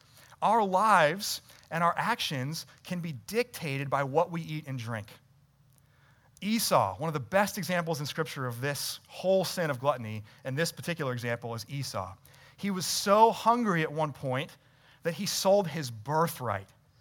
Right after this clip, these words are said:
He traded his life, he traded his future to his brother Jacob for a morsel of meat. And then lastly, number five, and the one that we most commonly associate with the word gluttony and the sin of gluttony, we eat too much.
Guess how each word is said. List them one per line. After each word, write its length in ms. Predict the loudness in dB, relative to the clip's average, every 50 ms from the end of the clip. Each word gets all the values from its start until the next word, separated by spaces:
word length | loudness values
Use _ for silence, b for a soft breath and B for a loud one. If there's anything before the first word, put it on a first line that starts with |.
| _ -8
He 80 | -6 -6
traded 380 | -4 -2 0 0 0 0 0
his 240 | -2 -4 -4 -4 -4
life, 440 | -6 0 6 8 8 8 6 4 -2
he 80 | -6 -8
traded 280 | -4 -4 -2 -2 -2
his 140 | -2 -4 -6
future 800 | -10 -12 -10 -4 -2 0 0 0 0 0 0 0 2 0 0 -2 b b b b b b b b b b
to 120 | -2 -2
his 120 | -2 -2
brother 300 | 2 4 6 6 6 4
Jacob 440 | -2 0 0 0 0 2 2 0 0
for 180 | 0 -6 -4 -2
a 60 | -2
morsel 440 | -2 -2 -4 -4 -4 -6 -8 -8 -10
of 80 | -8
meat. 260 | -8 -8 -8 -8 -10 -14 -20 _ _ _ _ _ _ _ _ _ _ _ _ _ _ _ _ _ _ _ _ _ _ _ _ _ _ _ _ _ _ _ _ _ _ -10 -8
And 100 | -6 -4
then 120 | -2 -2
lastly, 440 | 0 4 4 4 4 4 -2 -6 -4
number 240 | -4 -2 -4 -4 -8
five, 460 | -2 4 6 8 8 8 6 2 -4 b b b b b b b b b _ _ _ -6
and 120 | -6 -4 -2
the 80 | 0
one 220 | 2 4 4 4 4
that 100 | 2 0
we 80 | 0
most 220 | 2 2 0 0 0
commonly 420 | 4 6 6 6 6 2 -2 -4
associate 540 | -4 -4 -4 -6 -6 -6 -6 -6 -8 -8 -6
with 140 | -8 -8 -8
the 80 | -8
word 260 | -6 -4 -4 -4 -4
gluttony 320 | -4 -4 -4 -4 -4 -4 -6
and 80 | -6
the 60 | -8 -8
sin 200 | -8 -6 -6 -6
of 80 | -6
gluttony, 360 | -4 -6 -6 -4 -4 -8 -8 b b b b b
we 140 | -8 -8 -6
eat 220 | -4 -4 -6 -4
too 200 | -4 -4 -4 -2
much. 440 | 2 4 4 2 2 0 -6 -8 -8